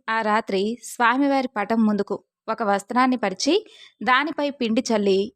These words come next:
ఇలా ప్రార్థిస్తాడు, "స్వామి, నీ పాదాలను కొలతగా ఇవ్వు" అని అనుకుంటాడు మనసులో. అయితే ఉదయం లేచేసరికి స్వామివారి పాదాల కొలత కనిపించేసరికి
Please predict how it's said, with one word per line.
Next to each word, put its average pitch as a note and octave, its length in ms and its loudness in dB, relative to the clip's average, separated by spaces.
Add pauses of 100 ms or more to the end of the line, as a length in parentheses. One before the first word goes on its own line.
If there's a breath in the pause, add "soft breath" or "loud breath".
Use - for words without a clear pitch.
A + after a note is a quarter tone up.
ఇలా G#3 200 2
ప్రార్థిస్తాడు, F#3 720 -4 (220)
"స్వామి, G#3 600 0 (360 soft breath)
నీ D4 180 -4
పాదాలను B3 840 2
కొలతగా A3+ 380 2
ఇవ్వు" A3 320 4
అని A3 180 2
అనుకుంటాడు G3 680 0
మనసులో. F#3+ 460 -2 (520 loud breath)
అయితే D4+ 300 -2
ఉదయం B3+ 360 2
లేచేసరికి B3 840 -2
స్వామివారి C4 640 -2
పాదాల A3+ 420 0
కొలత G#3 280 -6
కనిపించేసరికి G3 1000 -4